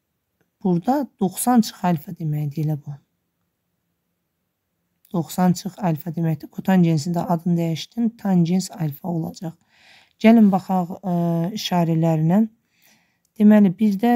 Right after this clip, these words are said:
yazdıq S variantı kosinus alfa. Başqa kosinus alfa olan variant yoxdur. Mənfi kosinus alfa hardadır? Birdə. Bircə dəqiqə. Axırıncı misal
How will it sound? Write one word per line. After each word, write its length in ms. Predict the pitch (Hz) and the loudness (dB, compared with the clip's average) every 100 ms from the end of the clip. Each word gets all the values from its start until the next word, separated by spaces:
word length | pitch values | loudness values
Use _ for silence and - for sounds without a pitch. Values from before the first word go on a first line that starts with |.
| 233 | 2
yazdıq 480 | 196 185 165 - 208 | 2 0 0 -6 -6
S 260 | - 190 165 | -6 -2 0
variantı 460 | 156 156 151 151 | 0 -2 -4 -6
kosinus 460 | - 160 143 151 - | -8 -8 -6 -10 -8
alfa. 260 | 151 202 | -4 0
Başqa 300 | 208 160 - | 0 -2 -8
kosinus 380 | - 180 180 156 | -6 -4 -2 -2
alfa 260 | 160 151 165 | -4 -6 -4
olan 180 | 160 156 | -2 -2
variant 340 | 156 156 147 | -2 -2 -4
yoxdur. 200 | 156 208 | -4 2
Mənfi 320 | 208 190 180 | 4 4 -2
kosinus 400 | - 170 160 151 | -8 -6 -6 -6
alfa 260 | 156 143 170 156 | -8 -6 -6 -2
hardadır? 600 | 160 156 156 151 208 220 _ _ _ _ _ _ _ _ | -2 -2 -4 0 0 0 _ _ _ _ _ _ _ _
Birdə. 380 | 190 180 170 190 151 139 _ _ _ _ _ _ _ _ _ _ _ _ _ _ _ _ _ _ - | 0 2 2 2 2 -4 _ _ _ _ _ _ _ _ _ _ _ _ _ _ _ _ _ _ -2
Bircə 240 | 190 175 147 | 2 2 0
dəqiqə. 340 | 139 196 185 233 185 | -6 -8 -14 -6 -6
Axırıncı 440 | - 202 202 233 | 0 2 2 0
misal 440 | 202 - 233 170 | -4 -2 -2 -2